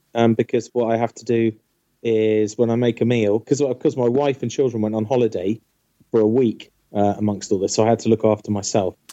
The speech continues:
So I had to, I had to cook for five or ten minutes at a time and then lie on the floor in the kitchen,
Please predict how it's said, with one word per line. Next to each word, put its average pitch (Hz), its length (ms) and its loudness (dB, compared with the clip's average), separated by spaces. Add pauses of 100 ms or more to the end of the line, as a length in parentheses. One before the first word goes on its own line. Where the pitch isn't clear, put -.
(320)
So 139 160 2
I 139 60 4
had 165 260 0
to, 139 360 0
I 139 80 0
had 185 120 2
to 160 80 2
cook - 320 -2
for 110 140 2
five 131 320 2
or 123 60 -2
ten 123 240 0
minutes 120 280 0
at - 80 -6
a - 40 -12
time 110 340 -2
and 113 120 2
then 120 160 0
lie 131 260 0
on 120 160 0
the 113 60 -6
floor 101 420 -2 (160)
in 107 120 -2
the 107 80 2
kitchen, 101 400 0